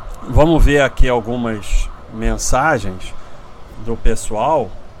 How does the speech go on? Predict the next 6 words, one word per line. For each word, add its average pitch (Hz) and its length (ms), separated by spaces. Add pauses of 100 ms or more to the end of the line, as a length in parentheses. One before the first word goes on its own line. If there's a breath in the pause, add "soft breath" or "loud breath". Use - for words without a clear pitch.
(580)
É... 113 960 (3250 loud breath)
Então, 120 400
ver 123 220
o - 20
que 123 160
que, 117 440